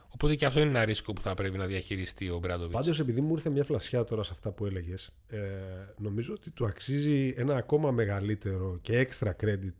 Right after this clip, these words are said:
Speaker 2: του Μπράντοβιτς, που κατάρθασε-, κατόρθωσε και ισορρόπησε τη σεζόν για την, ε, Μονακό, παρότι ουσιαστικά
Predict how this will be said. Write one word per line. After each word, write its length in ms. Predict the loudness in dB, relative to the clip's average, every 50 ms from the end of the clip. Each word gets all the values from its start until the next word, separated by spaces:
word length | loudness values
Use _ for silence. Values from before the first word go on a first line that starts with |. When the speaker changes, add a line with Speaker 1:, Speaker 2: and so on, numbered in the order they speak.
| -4
Speaker 2:
του 140 | -2 0 2
Μπράντοβιτς, 600 | 2 2 2 2 0 0 0 -2 -2 -2 -6 -16 -20 -20 -18 -8
που 100 | -6 -2
κατάρθασε-, 640 | 0 0 0 2 2 2 2 2 0 0 -2 -6 -6 -4
κατόρθωσε 600 | -4 0 4 4 4 4 2 -2 0 0 0 0
και 180 | 0 -2 -2
ισορρόπησε 1040 | 0 0 0 -2 -2 0 2 4 4 6 6 6 4 4 0 -4 -2 -2 -2 -2 -4 -6 -12 -20 -14
τη 100 | -10 -8
σεζόν 560 | -4 -2 -2 0 2 4 4 4 4 2 0 -4 -10 -20 -20 -20 -18 -10
για 200 | -2 0 0 0
την, 260 | 0 -2 -2 0 0
ε, 80 | 2 2
Μονακό, 580 | 0 0 0 -2 -4 -4 -4 -4 -4 -4 -4 -6 -10 -20 -20 -20 -10 -4
παρότι 920 | 0 2 2 2 2 2 0 0 2 2 4 4 4 4 4 2 0 -2 -4
ουσιαστικά 580 | -4 -2 -4 -4 -4 -4 -4 -4 -4 -4 -4